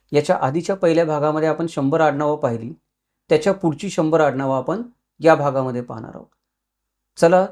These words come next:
तर मग विषयाला सुरुवात करूयात. नमस्कार, माझं नाव किमंतू ओंबळे सरकार आणि आपण पाहत आहात किमंतू लाईव्ह YouTube चॅनेल. पहिलं जे दुर्गुणी आडनाव आहे या भागातलं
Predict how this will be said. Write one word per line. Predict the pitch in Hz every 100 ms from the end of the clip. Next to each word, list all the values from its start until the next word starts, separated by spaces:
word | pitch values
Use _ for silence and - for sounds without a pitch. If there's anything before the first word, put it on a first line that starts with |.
| -
तर | 170
मग | 165
विषयाला | 156 147 160 156
सुरुवात | 151 135 143
करूयात. | 151 151 180 - _ _ _ _ _ _ _
नमस्कार, | 139 170 185 202 180 185 -
माझं | 147 147
नाव | 160 160
किमंतू | - 143 165 165 165
ओंबळे | 151 151
सरकार | 151 147 139 147 - -
आणि | 131 135
आपण | 127 - 160
पाहत | 160 135 135 127
आहात | 127 - -
किमंतू | 147 147 147 143
लाईव्ह | 131 123 123 - 135
YouTube | 135 123 -
चॅनेल. | 123 - _ _ _ _ _ _ _ _ _ _ _ _ _ _ -
पहिलं | 175 202
जे | 226 233
दुर्गुणी | 196 185 196
आडनाव | 190 165 175 170
आहे | 165
या | 160
भागातलं | 151 131 131 139